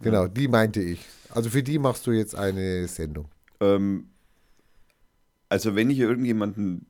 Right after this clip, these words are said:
Speaker 2: vors Mikrofon bringen würde, der in dieser Riege denn, ähm, tätig sein sollte,
Speaker 1: Eine Frage des
Speaker 2: würd-,
Speaker 1: Preises.
Speaker 2: würde ich natürlich auch anonym tun, ne, selbstverständlich.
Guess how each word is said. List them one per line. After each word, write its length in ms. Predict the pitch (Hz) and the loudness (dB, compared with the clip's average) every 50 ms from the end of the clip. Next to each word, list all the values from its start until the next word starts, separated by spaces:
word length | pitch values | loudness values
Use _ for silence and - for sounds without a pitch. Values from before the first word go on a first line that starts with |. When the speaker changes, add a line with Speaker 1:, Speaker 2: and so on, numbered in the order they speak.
| _ _ - | _ _ -20
Speaker 2:
vors 300 | - - 95 98 92 - | -12 -6 -4 -4 -2 0
Mikrofon 580 | 110 101 - 95 92 - - 156 202 226 233 233 | -2 -2 -2 -4 -8 -6 -2 0 0 0 2 2
bringen 400 | - 101 95 90 90 92 80 82 | 2 2 2 2 0 -2 2 2
würde, 260 | 117 104 - 98 117 113 | 2 2 2 0 -4 0
der 200 | 120 101 69 78 | 0 0 0 0
in 200 | 92 92 95 - | -2 -4 -2 -2
dieser 580 | 110 107 - - 117 107 95 92 92 95 - - | -4 -4 -4 0 2 4 4 6 6 4 4 2
Riege 680 | - 120 104 104 113 120 147 151 156 113 98 110 113 113 | -2 -6 -2 -2 -2 -2 -2 -4 -4 -2 0 0 0 0
denn, 520 | 101 101 95 - - 113 104 98 95 90 87 | -2 -2 -8 -2 -2 -2 0 0 -2 -4 -4
ähm, 280 | - - 90 95 90 - | -4 -4 -4 -4 -6 -4
tätig 400 | - - 110 - - 101 85 - | -2 -2 -2 -2 -4 -8 -10 -6
sein 240 | - 82 78 85 85 | -4 -4 -4 -4 -4
sollte, 320 | - 90 85 85 90 113 117 - | -4 -4 -4 -2 -4 -4 -6 -6
Speaker 1:
Eine 100 | 98 101 | -6 -8
Frage 340 | 92 - - 98 98 95 | -8 -6 -4 -2 -2 -2
des 140 | 95 101 - | -2 -6 -8
Speaker 2:
würd-, 40 | - - 95 107 113 85 | -6 2 4 4 4 4
Speaker 1:
Preises. 240 | 82 82 82 - - | 0 -8 -14 -14 -8
Speaker 2:
würde 240 | - 98 107 113 98 | 0 2 4 4 4
ich 80 | 101 101 | 2 0
natürlich 380 | 107 98 - 95 90 87 82 | -2 -2 -2 -2 -2 -2 -2
auch 120 | 82 71 76 | -4 -4 -4
anonym 520 | 67 73 76 76 76 76 85 95 107 117 | -4 -4 -4 -6 -4 -2 0 0 0 -2
tun, 460 | - 95 95 104 117 117 117 - 123 - - | -2 -2 0 0 0 -2 -4 -6 -10 -14 -12
ne, 120 | 107 117 135 | -12 -14 -14
selbstverständlich. 760 | - - - - - - - 117 110 - 90 101 107 107 - | -12 -12 -14 -14 -14 -14 -10 -10 -8 -6 -6 -6 -8 -8 -10